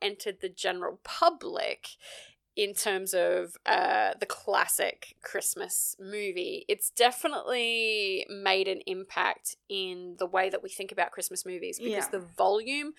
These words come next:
Speaker 1: of Christmas rom-coms that have come out of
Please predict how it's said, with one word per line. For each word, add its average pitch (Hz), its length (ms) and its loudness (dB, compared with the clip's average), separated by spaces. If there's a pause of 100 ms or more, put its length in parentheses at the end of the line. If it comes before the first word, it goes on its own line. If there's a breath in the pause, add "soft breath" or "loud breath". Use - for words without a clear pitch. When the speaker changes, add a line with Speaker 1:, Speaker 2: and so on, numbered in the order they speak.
(380 loud breath)
Speaker 1:
of 196 180 0
Christmas 233 680 2
rom-coms 196 1000 0
that - 200 2
have 190 180 -2
come 190 420 -2
out 190 260 2
of 175 360 -4